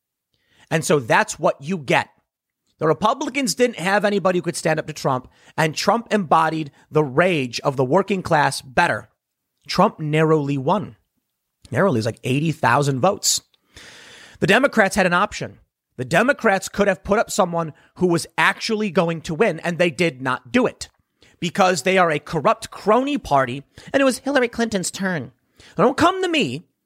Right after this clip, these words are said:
and complain about Donald Trump's fitness when we know what, what, what, what the Democratic, uh, committees did to Bernie Sanders. Not that I think Bernie Sanders would be too much better,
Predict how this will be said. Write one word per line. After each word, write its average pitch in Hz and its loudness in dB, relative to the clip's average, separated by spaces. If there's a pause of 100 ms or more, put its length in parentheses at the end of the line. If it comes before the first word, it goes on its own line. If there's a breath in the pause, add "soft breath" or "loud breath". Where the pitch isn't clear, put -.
(340 loud breath)
and 190 0
complain 220 0
about 180 0
Donald 220 0
Trump's 214 -4
fitness - -4 (340 soft breath)
when 208 2
we 302 2
know 294 2
what, 220 0
what, 175 -4
what, 190 -2
what 180 -2
the 175 -4
Democratic, 196 0 (100)
uh, 127 -6
committees 185 -2 (360)
did 185 0
to 180 0
Bernie 180 0
Sanders. 160 -6 (400)
Not 202 -4
that - 2
I 254 2
think 196 0
Bernie 180 0
Sanders 165 -2
would 131 -4
be 135 -6 (220 soft breath)
too 208 2
much 165 0
better, 127 -4